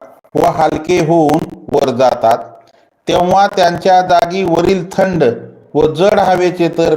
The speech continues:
खाली उतरतात. तेव्हा हवेत ऊर्ध्वगामी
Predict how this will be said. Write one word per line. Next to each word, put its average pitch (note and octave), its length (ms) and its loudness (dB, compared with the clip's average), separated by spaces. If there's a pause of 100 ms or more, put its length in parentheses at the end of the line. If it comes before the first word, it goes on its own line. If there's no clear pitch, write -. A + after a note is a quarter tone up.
(120)
खाली C#3+ 200 0
उतरतात. C3 580 0 (600)
तेव्हा E3 400 2
हवेत D3+ 760 -2 (640)
ऊर्ध्वगामी F3 1200 0